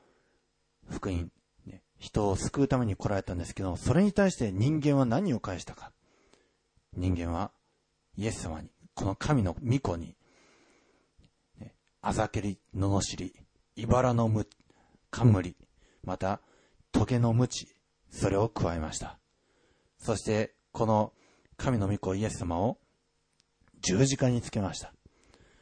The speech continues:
そしてイエス様がその十字架上で、ね、人々からのそのあざけり、罵り、そして神ご自身からの見捨てられた様、ね、全地は暗くなったんです。神様からも目を背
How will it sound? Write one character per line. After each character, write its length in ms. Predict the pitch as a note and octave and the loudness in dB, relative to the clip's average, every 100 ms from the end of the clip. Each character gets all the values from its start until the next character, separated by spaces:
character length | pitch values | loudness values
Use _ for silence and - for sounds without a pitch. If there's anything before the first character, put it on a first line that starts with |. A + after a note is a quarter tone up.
| - - _ _ - | -20 -20 _ _ -6
そ 200 | - G#2+ | -2 0
し 40 | |
て 200 | A#2+ A2+ | 2 2
イ 100 | A#2+ | 4
エ 80 | D#3+ | 2
ス 60 | |
様 180 | - G#2 | 2 -2
が 140 | F#2 - | -2 -4
そ 180 | - | -2
の 140 | B2+ B2 | 0 2
十 220 | A#2 D#3+ | 4 4
字 100 | F3 | 4
架 160 | F3+ D#3 | 4 6
上 180 | D3+ | 6
で、 220 | C#3+ C#3 - - | 4 2 -2 -16
ね、 140 | - G2+ | -8 -8
人 240 | - A3+ | 2 4
々 220 | A3 C#3+ - | 6 4 4
か 100 | G#2 | 2
ら 140 | G2+ | 2
の 200 | F#2 E2+ | 0 -4
そ 180 | - - | -6 -4
の 180 | G2+ G#2+ | -4 -2
あ 60 | G#2 | -2
ざ 120 | B2+ | 0
け 120 | B2+ | 2
り、 100 | A#2 | 2
罵 400 | A2+ A#2+ A2+ A2+ | 2 2 0 0
り、 200 | G2 F#2+ - - - _ _ - | -2 -4 -10 -20 -20 _ _ -4
そ 160 | A2 | -2
し 60 | - | 0
て 180 | A2+ A2 - | 0 -2 -2
神 260 | - A#3+ | 2 6
ご 100 | C#3 | 6
自 280 | C3 - E3 | 4 2 0
身 80 | C3+ | 0
か 100 | G#2 | 0
ら 100 | G2 | 0
の 200 | F2+ F2+ _ - | -2 -4 _ -6
見 160 | G2+ G#2 | -2 -2
捨 80 | |
て 140 | - B2 | 0 2
ら 100 | A2+ | 2
れ 80 | A2 | 2
た 120 | G#2+ | -2
様、 400 | - G#2 G2 G2 _ _ - _ _ _ - | -4 -2 -2 -4 _ _ -20 _ _ _ -18
ね、 220 | F#2 E2 | -16 -16
全 220 | - G#2 F#2+ | -4 -2 -2
地 140 | F#2 | -2
は 240 | E2+ F2+ _ _ _ _ | -4 -6 _ _ _ _
暗 180 | - G2 | -4 -2
く 100 | G2+ | 0
な 100 | G2 | -4
っ 40 | - | -4
た 120 | E2 | -6
ん 40 | |
で 80 | D#2 | -6
す。 240 | - - _ _ _ _ _ _ | -10 -16 _ _ _ _ _ _
神 220 | - A#2 | -2 -2
様 180 | - G2 | -2 -4
か 160 | - C3+ | 0 2
ら 80 | |
も 240 | C3 F2+ - - - | 4 2 -4 -14 -2
目 180 | G#2+ B2 | 2 4
を 80 | F2+ | 2
背 180 | - | 0